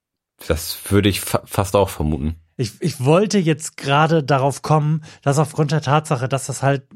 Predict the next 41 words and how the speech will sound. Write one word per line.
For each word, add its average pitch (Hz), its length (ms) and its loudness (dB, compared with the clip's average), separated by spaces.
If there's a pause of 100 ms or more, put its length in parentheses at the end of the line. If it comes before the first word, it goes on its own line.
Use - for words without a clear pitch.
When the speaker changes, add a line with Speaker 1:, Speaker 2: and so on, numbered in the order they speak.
Speaker 2:
so 139 140 -2
eine 135 220 4
positive 123 600 0
Zuschreibung 131 580 0
ist, 170 220 -4 (280)
das - 240 0 (220)
bestimmt 190 500 2
erst 156 240 0
irgendwie 151 320 -2
in 147 80 -2
den 147 160 0
siebziger 127 420 -2
Jahren 123 380 0
oder 104 160 -8
so 101 160 -6
stattgefunden 120 560 -6
hat. 123 100 -2
Aber 135 240 -2
wenn 156 80 2
Speaker 1:
Das - 120 -2
Speaker 2:
es - 40 -6
eine 165 140 0
Speaker 1:
ist, 127 120 0
glaub 180 200 4
ich, 190 80 0
viel - 100 -8
zu 127 140 -4
Speaker 2:
Selbstzuschreibung 123 380 2
Speaker 1:
spät. 156 200 0
Speaker 2:
ist, - 260 -2 (300)
wenn 139 140 0
es 170 100 -2
eine 156 160 2
Selbstzuschreibung 143 840 0
ist, 156 160 -6
dann 151 80 -2
kann 156 180 -4
das 165 160 -2
früher 180 360 2
passiert 104 420 -4
sein. 98 340 -6